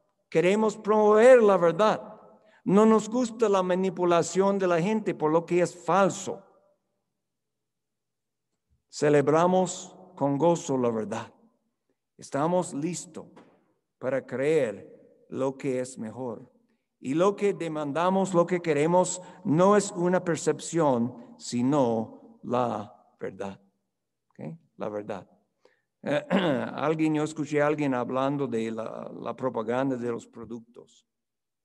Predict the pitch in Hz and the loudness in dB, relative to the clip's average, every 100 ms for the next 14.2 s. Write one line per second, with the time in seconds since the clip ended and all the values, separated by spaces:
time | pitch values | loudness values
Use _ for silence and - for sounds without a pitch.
0 | _ _ _ - 123 - 147 156 156 135 | _ _ _ -20 -12 -8 -4 -4 -4 -6
1 | 139 147 131 - 123 117 131 131 139 139 | -6 -6 -8 -6 -6 -6 -10 -8 -10 -8
2 | 104 107 151 - _ _ _ _ _ _ | -10 -10 -10 -14 _ _ _ _ _ _
3 | 135 147 143 147 147 135 113 117 139 123 | -12 -12 -12 -12 -10 -10 -10 -10 -8 -6
4 | 127 123 139 202 240 233 - _ _ _ | -6 -4 -2 -2 -4 -10 -20 _ _ _
5 | _ _ 135 139 156 151 139 151 160 160 | _ _ -14 -12 -12 -12 -8 -6 -6 -6
6 | 156 160 107 95 - _ _ _ _ _ | -6 -6 -8 -14 -20 _ _ _ _ _
7 | _ _ _ _ _ _ - 143 160 180 | _ _ _ _ _ _ -10 -6 -4 -6
8 | - 147 143 139 147 143 - 131 131 - | -8 -14 -12 -10 -10 -10 -6 -6 -6 -10
9 | 120 120 117 110 113 110 - - - _ | -14 -12 -12 -12 -10 -10 -12 -18 -20 _
10 | _ _ _ _ - 123 135 190 208 202 | _ _ _ _ -8 -4 2 4 4 4
11 | 190 175 170 - 196 190 147 143 143 156 | 2 2 -2 -2 -2 0 0 0 0 -2
12 | 156 151 160 160 160 160 - 107 - - | -2 -4 -4 -2 -2 -2 -4 -12 -16 -20
13 | - - 120 - 151 170 160 147 190 175 | -20 -10 -10 -2 0 0 0 0 -2 -2
14 | 120 | -4